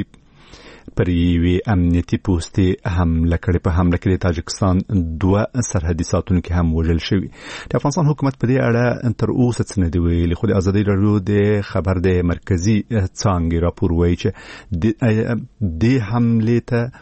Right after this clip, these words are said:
د کرملین پام بیا اوښتی. کرملین چې تر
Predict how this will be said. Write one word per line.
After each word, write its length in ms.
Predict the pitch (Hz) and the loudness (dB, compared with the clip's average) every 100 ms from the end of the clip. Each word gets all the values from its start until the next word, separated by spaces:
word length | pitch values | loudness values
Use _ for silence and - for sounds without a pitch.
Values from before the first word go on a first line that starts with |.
| - - - - 95 | -20 -20 -10 0 2
د 180 | 90 - | 2 0
کرملین 420 | 92 87 90 90 - 107 | -2 0 2 2 0 0
پام 260 | 95 87 92 - | 2 0 -4 -2
بیا 400 | 104 78 101 113 | -2 0 0 0
اوښتی. 580 | 113 92 87 82 - 95 - | -2 -2 -2 -4 -2 -2 -2
کرملین 420 | 87 82 92 98 | -2 0 0 0
چې 60 | |
تر 140 | - | -2